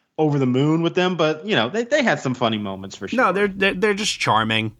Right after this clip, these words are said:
Speaker 2: Charming, average, everyday people. They got some of the best laughs, uh, from my audience when I saw the movie, I think because there is just that relatability factor involved.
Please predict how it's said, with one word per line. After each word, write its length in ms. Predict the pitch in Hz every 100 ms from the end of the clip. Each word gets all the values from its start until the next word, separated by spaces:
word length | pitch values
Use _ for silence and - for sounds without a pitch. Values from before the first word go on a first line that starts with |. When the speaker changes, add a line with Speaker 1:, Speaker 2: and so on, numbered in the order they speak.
| _
Speaker 2:
Charming, 560 | - 175 180 180 175 143
average, 520 | 131 139 139 135 120
everyday 400 | 113 123 123 123
people. 640 | 123 107 95 104 104 104
They 140 | 127 156
got 240 | 190 175
some 120 | 180
of 60 | 160
the 60 | 147
best 300 | 127 117 117
laughs, 460 | 101 101 104 -
uh, 120 | 107 98
from 200 | 110 101
my 200 | 95 101
audience 500 | 101 107 110 110 -
when 120 | 113
I 40 |
saw 260 | 110 110 110
the 100 | 110
movie, 420 | 110 110 110 110
I 80 | 101
think 220 | - 110
because 320 | 104 - 104
there 160 | 101 95
is 160 | 98
just 220 | - 104 -
that 260 | 95 95 - - - _ _
relatability 760 | 117 123 123 123 104 101 101 107
factor 500 | - 104 101 - 110
involved. 640 | 110 107 110 113 113 127